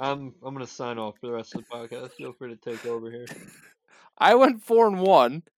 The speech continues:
Speaker 1: How?
Speaker 2: The, and the only game I lost was the Packer game,
Speaker 1: You
Speaker 2: which,
Speaker 1: idiot.
Speaker 2: which, which B S 'cause they were eight and a half point favorites and they only won by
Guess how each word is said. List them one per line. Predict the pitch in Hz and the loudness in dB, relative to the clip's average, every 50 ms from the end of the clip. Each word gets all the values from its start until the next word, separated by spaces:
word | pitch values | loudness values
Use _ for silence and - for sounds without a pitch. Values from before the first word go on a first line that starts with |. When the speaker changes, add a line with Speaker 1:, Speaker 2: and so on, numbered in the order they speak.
| _ - | _ -2
Speaker 1:
How? | 185 226 269 262 240 190 131 107 92 _ _ - | 2 2 4 4 4 2 0 0 -8 _ _ -2
Speaker 2:
The, | 160 170 - - - - - | -2 -2 -2 -2 -12 -10 -8
and | 170 170 160 | -6 -2 -2
the | 175 - | -2 0
only | 175 185 196 214 226 262 254 | 2 0 0 0 -2 -4 -4
game | 202 240 226 220 208 208 | 0 4 6 6 8 8
I | 196 | 6
lost | 175 165 175 190 214 196 - | 8 8 10 8 8 8 4
was | 175 151 | -6 -6
the | - 147 | -6 -8
Packer | 135 - - 185 190 220 220 - 156 117 | -8 -6 -2 0 2 2 2 0 -6 -10
game, | - 113 104 98 113 139 - _ _ _ _ _ _ _ _ _ _ - | -8 -8 -8 -8 -10 -12 -14 _ _ _ _ _ _ _ _ _ _ -6
Speaker 1:
You | 131 147 | 0 2
Speaker 2:
which, | 151 139 110 117 | 2 2 2 -4
Speaker 1:
idiot. | 123 131 127 _ - | -8 -10 -10 _ -12
Speaker 2:
which, | 156 131 - - _ _ _ _ _ _ _ _ _ _ _ _ _ _ - | -14 -14 -14 -14 _ _ _ _ _ _ _ _ _ _ _ _ _ _ -12
which | 170 135 - - | -12 -12 -12 -6
B | - 170 165 156 | -2 2 4 6
S | 147 139 139 - | 6 6 4 0
'cause | - 127 120 120 | -4 -12 -10 -6
they | 120 120 | -6 -4
were | 123 127 | -4 -2
eight | 135 135 | -4 -4
and | 120 123 | -4 0
a | |
half | 127 135 127 - | 0 0 0 0
point | 147 131 107 - | -2 -12 -8 -6
favorites | 131 120 113 113 - | -6 -6 -6 -8 -10
and | 113 113 | -12 -12
they | 117 | -10
only | 117 113 110 | -8 -8 -8
won | 110 110 | -10 -8
by | 107 - 101 | -8 -10 -10